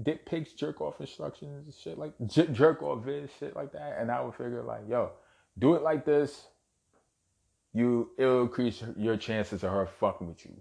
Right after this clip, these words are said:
For real, for real. Not just on no Twitter shit. And other niggas seeing that, it could look weird. Like, where's you, why, what? Yeah,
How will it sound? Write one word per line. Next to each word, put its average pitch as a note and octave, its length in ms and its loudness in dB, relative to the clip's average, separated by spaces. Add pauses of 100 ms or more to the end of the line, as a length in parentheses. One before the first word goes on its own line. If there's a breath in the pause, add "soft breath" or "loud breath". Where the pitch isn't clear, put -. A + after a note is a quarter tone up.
(140)
For - 240 -8
real, G2 300 0
for E2 260 -10
real. A#1+ 240 -8 (920)
Not F#2 120 -8
just G#2+ 220 -6
on G2+ 120 0
no F2 100 -4
Twitter E2 340 -8
shit. - 400 -14
And A2+ 260 -2 (1500 soft breath)
other F3 200 10
niggas E3+ 280 6
seeing E3+ 340 4
that, E3+ 320 4
it D#3+ 140 2
could D#3 100 4
look C#3+ 160 4
weird. G#2 340 0 (540)
Like, G2 400 -2
where's G#2+ 260 -4
you, F#2+ 240 -6 (380)
why, G#2 460 0
what? E3 580 -4 (1900)
Yeah, A2 300 8